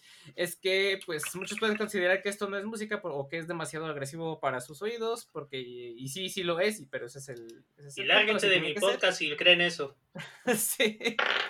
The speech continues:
Speaker 1: Porque, pues, no estamos acostumbrados a que la música, o al menos la música comercial, suene así, ¿no? Pero es esta mezcla de que por un lado sientes lo agresivo y lo pesado de la canción,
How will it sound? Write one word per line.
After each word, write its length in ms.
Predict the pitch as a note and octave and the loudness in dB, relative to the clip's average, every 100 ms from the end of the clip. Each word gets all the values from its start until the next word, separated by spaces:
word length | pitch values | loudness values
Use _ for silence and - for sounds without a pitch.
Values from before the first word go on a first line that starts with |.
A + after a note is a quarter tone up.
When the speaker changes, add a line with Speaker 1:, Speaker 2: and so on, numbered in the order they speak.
| - - C4 - _ | -6 -10 -10 -12 _
Speaker 1:
Porque, 260 | C#4 C#4 C#4+ | 10 10 6
pues, 160 | C4 | 0
no 60 | B3 | 0
estamos 320 | A#3+ C4 B3+ | 4 4 4
acostumbrados 560 | A3 G#3 G3 G3 G#3 A3 | 2 2 2 2 2 -2
a 80 | |
que 100 | G#3+ | -4
la 100 | E3 | -4
música, 360 | D#3+ E3+ G3+ F#3 | -2 -4 -4 -2
o 20 | |
al 60 | D3+ | -2
menos 160 | E3 D#3+ | -2 -4
la 60 | |
música 260 | D3+ D#3 E3 | -6 -6 -6
comercial, 400 | D3 C3 D3+ C#3 | -6 -6 -8 -6
suene 220 | D#3 C#3+ | -6 -6
así, 180 | C3+ D#3 | -6 -6
¿no? 180 | D#3 F3+ | -6 -2
Pero 360 | D#3 D3 D3+ | -2 0 0
es 180 | D#3+ F3+ | 0 -2
esta 220 | G3 F#3 | -2 -2
mezcla 360 | E3+ E3+ G3 F3 | -2 -4 -2 0
de 140 | C#3+ | -2
que 80 | D3+ | -6
por 140 | D3+ | -6
un 100 | E3 | -4
lado 180 | F#3 F#3 | 0 0
sientes 480 | F#3 G3+ F#3+ F3+ G3 | -2 -4 -4 -2 -4
lo 120 | F3+ | -2
agresivo 500 | D3+ C#3 C3+ F3 F3+ | -2 -4 -6 -6 -2
y 40 | F3 | -4
lo 120 | E3 | -4
pesado 340 | C#3 D#3+ E3 | -6 0 0
de 80 | E3+ | 0
la 140 | C#3+ | -2
canción, 400 | C#3 C3+ F3+ G#3+ | -6 -8 -10 -12